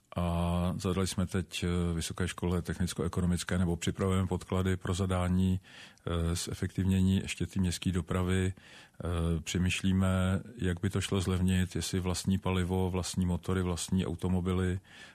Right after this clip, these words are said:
vla-, nebo vlastní autobusy a podobně.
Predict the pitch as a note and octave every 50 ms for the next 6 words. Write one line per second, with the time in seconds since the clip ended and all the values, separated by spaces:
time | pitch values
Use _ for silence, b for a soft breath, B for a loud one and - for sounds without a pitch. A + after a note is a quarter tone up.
0 | B B - - E2 E2 E2 - - F2 E2+ E2 E2 D#2+ E2 - - F#2+ C2+ -
1 | E2 - F#2 E2 E2 E2 - - - F#2 F2+ F2 - - D#2+ - E2+ E2 E2+ D#2
2 | E2+ E2+ F2 F2+ F2